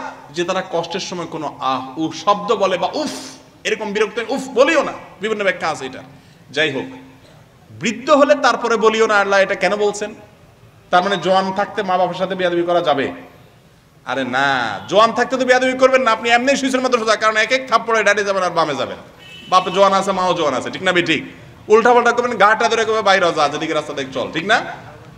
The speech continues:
বুড়া হওয়ার পরে এখন আপনি মাস্তান হইছেন, মাতবর হইছেন, পয়সা কড়ি কামান, দিনকাল ভালো, ওই বেচারা বুড়া হয়ে গেছে, বুড়ি হয়ে গেছে, এখন আপনার মাতবরির সময়, "আরে চুপ করো, বসো", বেচারা কিছু বলার নাই, চুপ করা ছাড়া, ঠিক না? ঠিক। এই জন্য আল্লাহ বলছেন, বার্ধক্যে যখন যাবে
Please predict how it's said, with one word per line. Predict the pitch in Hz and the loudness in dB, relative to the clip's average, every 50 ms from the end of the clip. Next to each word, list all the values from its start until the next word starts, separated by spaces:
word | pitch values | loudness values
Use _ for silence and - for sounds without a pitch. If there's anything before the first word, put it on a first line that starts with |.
| - 131 | -18 -10
বুড়া | 139 185 247 285 294 277 | -2 2 4 4 6 6
হওয়ার | 269 277 277 269 262 | 6 6 6 6 4
পরে | 269 269 262 247 | 2 2 2 2
এখন | 233 196 240 240 | 2 2 2 2
আপনি | 226 214 - 220 220 214 | 2 2 2 0 -4 0
মাস্তান | 220 214 208 - - 214 214 | 0 0 0 2 0 2 2
হইছেন, | 208 185 190 196 196 | 2 -2 -2 -2 0
মাতবর | 190 190 185 180 185 196 | 2 0 0 0 0 -2
হইছেন, | 196 180 185 202 185 170 | -2 -2 -4 -6 -4 -2
পয়সা | 185 185 175 190 190 | -2 -2 0 0 -2
কড়ি | 180 196 185 175 | -2 -2 -4 -4
কামান, | 170 180 180 180 175 170 160 | -2 -2 -2 0 -2 -2 -2
দিনকাল | 170 180 180 170 180 175 175 | -4 -4 -2 0 0 0 2
ভালো, | 165 160 165 165 147 127 - - - - - - - | 2 2 2 2 0 -4 -6 -12 -16 -18 -14 -2 0
ওই | 214 247 | 0 2
বেচারা | 226 226 220 226 226 220 220 202 | 4 2 2 2 2 2 2 2
বুড়া | 190 214 233 240 226 | 2 2 4 4 6
হয়ে | 226 247 233 | 6 4 4
গেছে, | 214 214 196 214 214 | 4 2 0 0 -2
বুড়ি | 202 220 240 240 | 0 0 0 4
হয়ে | 220 233 233 220 | 4 4 4 4
গেছে, | 214 202 - 208 196 156 - - - - - - - | 2 2 0 0 -4 -4 -4 -10 -20 -20 -12 0 0
এখন | 226 247 247 302 330 320 | 2 2 2 2 2 2
আপনার | 302 294 277 262 254 247 | 2 2 2 0 0 2
মাতবরির | 233 233 226 202 202 226 226 208 | 2 0 0 0 0 -2 -2 -2
সময়, | - 226 233 240 | -4 0 4 4
"আরে | 262 294 285 285 | 6 6 4 2
চুপ | 311 294 - - | 0 -8 -6 2
করো, | - 302 294 285 | 4 6 6 6
বসো", | 262 262 262 262 262 240 190 - - - - - - - - | 4 4 2 2 0 -4 -4 -6 -8 -16 -18 -20 -18 -8 -6
বেচারা | 160 165 185 180 170 | -6 -2 -2 -2 -2
কিছু | 165 170 170 - 196 | -2 -4 -6 -8 -4
বলার | 175 165 170 175 175 | 0 2 4 4 4
নাই, | 175 165 156 143 | 2 2 -4 -4
চুপ | - 165 - - | -6 -8 -10 -4
করা | 151 139 127 - | -2 -2 -2 -2
ছাড়া, | - 104 92 104 | -4 -4 -6 -6
ঠিক | 107 - 127 131 | -6 -8 -4 -4
না? | 131 120 113 110 | -2 -2 -2 -4
ঠিক। | - 120 107 - - - - _ _ _ _ _ - | -6 -8 -8 -8 -10 -18 -20 _ _ _ _ _ -8
এই | 113 120 | -6 -4
জন্য | 131 131 127 | -4 -2 -2
আল্লাহ | 127 123 123 117 | -2 -2 -2 -4
বলছেন, | 117 117 113 - 120 107 92 - - - - - _ _ _ _ - | -4 -6 -8 -8 -10 -10 -12 -12 -20 -20 -20 -20 _ _ _ _ -8
বার্ধক্যে | 98 131 143 147 151 - 226 220 - 214 180 | -2 0 0 0 -2 -6 -8 -6 -6 -8 -6
যখন | 160 147 - 151 143 139 | -6 -8 -8 -8 -8 -6
যাবে | 123 120 120 127 147 139 117 90 | -2 -2 -2 -2 -2 -4 -4 -6